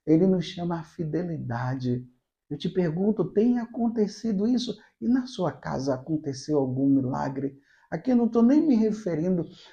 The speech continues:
aos milagres da Eucaristia, milagres eucarísticos, ou outros milagres que tenham acontecido também. Eu tô falando desse milagre do dia a dia,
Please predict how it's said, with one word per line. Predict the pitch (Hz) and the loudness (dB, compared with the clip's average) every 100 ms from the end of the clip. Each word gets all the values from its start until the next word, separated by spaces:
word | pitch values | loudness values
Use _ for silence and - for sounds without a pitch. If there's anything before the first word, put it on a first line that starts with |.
| - | -2
aos | 147 147 | 0 2
milagres | 160 127 143 143 139 | 0 2 0 0 0
da | 131 139 | 0 0
Eucaristia, | 135 135 131 127 - - 135 127 | -2 -6 -8 -10 -14 -6 0 2
milagres | 127 135 131 131 131 120 | 2 2 2 0 0 -2
eucarísticos, | 127 120 127 110 101 - - - - - _ _ _ | 0 -2 -4 -6 -6 -10 -20 -14 -14 -14 _ _ _
ou | - 170 | 6 8
outros | 202 185 160 | 8 6 0
milagres | 170 151 147 151 139 | 2 2 2 2 -2
que | - | -4
tenham | - 143 147 | -6 -2 0
acontecido | 139 - 143 135 127 - 147 139 139 | -2 -2 -4 -4 -8 -10 -4 -4 -2
também. | 139 127 117 117 - _ _ - | -2 0 0 -2 -10 _ _ -8
Eu | |
tô | 202 | -6
falando | 196 185 190 | -4 0 2
desse | 214 214 208 | 2 0 -2
milagre | 196 180 185 185 196 | 0 0 0 0 0
do | 175 180 | 0 0
dia | 160 190 | 0 0
a | 165 | 0
dia, | 135 147 190 202 151 | -2 -4 -4 -2 -4